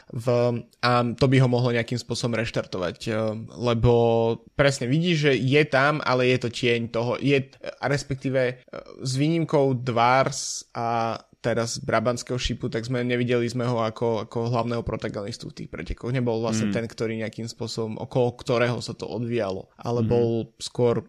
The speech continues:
Speaker 1: už potom tá, <laughs> tá vedľajšia úloha.
Speaker 2: Ženská edícia, tak, e, to bola vyslovene holandská záležitosť,
Speaker 1: Mhm.
Speaker 2: čo sme už videli, kompletné,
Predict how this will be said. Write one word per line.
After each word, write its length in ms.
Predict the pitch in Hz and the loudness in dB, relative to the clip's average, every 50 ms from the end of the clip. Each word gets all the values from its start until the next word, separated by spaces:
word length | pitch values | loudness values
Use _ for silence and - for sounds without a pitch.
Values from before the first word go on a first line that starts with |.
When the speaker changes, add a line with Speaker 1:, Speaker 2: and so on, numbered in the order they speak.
| _ - | _ -14
Speaker 1:
už 200 | - 123 - - | -12 -12 -10 -4
potom 320 | - 127 - - 120 113 | -4 -2 -2 -2 -4 -4
tá, 420 | 113 120 113 117 113 113 113 120 - 165 | -2 -2 -2 -2 -2 -4 -8 -10 -12 -14
<laughs> 320 | 123 117 - 139 123 131 135 | -14 -10 -8 -6 -6 -6 -4
tá 100 | - 139 123 | -2 0 2
vedľajšia 460 | 117 127 123 123 120 113 - - 113 | 2 4 4 4 4 4 4 2 0
úloha. 440 | 113 113 110 110 113 - 139 - - _ - - - - - _ - - - _ _ | 0 -2 -4 -4 -4 -6 -6 -8 -14 _ -20 -20 -20 -20 -20 _ -20 -20 -20 _ _
Speaker 2:
Ženská 480 | - - 104 127 165 170 160 - 175 151 | -6 2 10 10 12 12 10 8 8 8
edícia, 480 | 147 143 143 135 - 151 147 147 160 165 156 139 - | 8 8 6 4 4 6 6 6 6 4 2 -2 -2
tak, 320 | - 127 117 107 - - | 0 0 0 0 0 2
e, 40 | 135 131 127 123 123 120 120 120 117 113 104 - - - - - - | 2 4 4 4 4 4 4 2 2 0 -2 -6 -10 -2 0 0 2
to 140 | - 131 | 2 2
bola 320 | 120 120 120 117 117 110 107 | 2 4 4 4 4 2 0
vyslovene 400 | 117 - - 131 127 123 120 113 | -2 -2 0 2 2 4 4 4
holandská 480 | 104 110 120 113 113 107 - - 117 | 4 4 4 4 4 2 0 0 0
záležitosť, 640 | 110 117 113 110 107 107 95 113 104 - 123 143 139 | 4 4 4 4 4 2 0 -2 -2 0 0 2 4
Speaker 1:
Mhm. 260 | 147 156 151 156 151 165 175 - _ _ | 4 4 4 4 2 2 0 -4 _ _
Speaker 2:
čo 160 | - - 110 | -6 -6 -4
sme 160 | 95 107 104 | -2 -2 -2
už 80 | 101 90 | -2 0
videli, 400 | 92 117 123 131 120 113 120 120 | 0 2 6 6 6 6 4 2
kompletné, 560 | - 113 107 104 107 104 98 - - 107 107 | 0 -2 -2 -2 -2 -4 -6 -4 -4 -4 -2